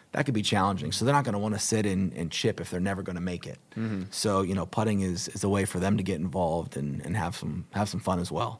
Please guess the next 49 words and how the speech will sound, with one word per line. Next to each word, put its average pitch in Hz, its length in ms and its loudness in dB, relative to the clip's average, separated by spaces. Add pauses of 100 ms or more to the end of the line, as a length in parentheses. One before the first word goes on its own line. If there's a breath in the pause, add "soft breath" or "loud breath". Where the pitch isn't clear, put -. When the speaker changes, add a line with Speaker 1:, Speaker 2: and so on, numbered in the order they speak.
(140)
Speaker 2:
Yeah, 110 200 4
hundred 123 260 0
percent. 113 340 2
I 98 40 2
mean, 104 140 0
my 104 140 4
wife 101 260 6
will 104 60 -4
come 95 200 -2
ride 95 200 4
on 92 80 0
the 85 40 -2
golf 92 280 2
cart 98 140 0
with 95 140 0
me 98 60 2
when 104 100 6
I 107 100 8
go 123 140 6
Speaker 1:
<laughs> 110 120 6
Speaker 2:
golfing. 107 320 6
She'll 117 260 2
putt 101 480 4
just 110 180 -2
to 113 80 -2
see 107 200 2
if 107 80 -4
she 110 140 -2
can 101 180 -4
beat 107 120 2
me 98 100 4
Speaker 1:
Right. 95 80 2
Speaker 2:
at - 80 -4
putting. 95 380 0 (300 loud breath)
Um, 90 240 2
but 92 180 0
I - 40 -6
mean, 104 100 -2
she, 87 320 -2
she - 160 -6
has 95 180 0
no, 92 360 -4
no 113 180 2
business 104 380 -2
<laughs> - 340 6
swinging 135 400 4
a 156 80 6
golf 131 400 4
club. 120 300 6